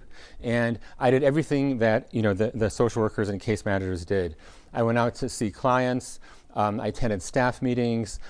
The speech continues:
I sat in on one-on-one counseling sessions, um,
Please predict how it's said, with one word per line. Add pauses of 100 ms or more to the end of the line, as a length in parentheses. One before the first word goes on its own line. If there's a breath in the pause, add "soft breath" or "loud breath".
(140)
I
sat
in
on
one-on-one (200 loud breath)
counseling
sessions, (300 loud breath)
um,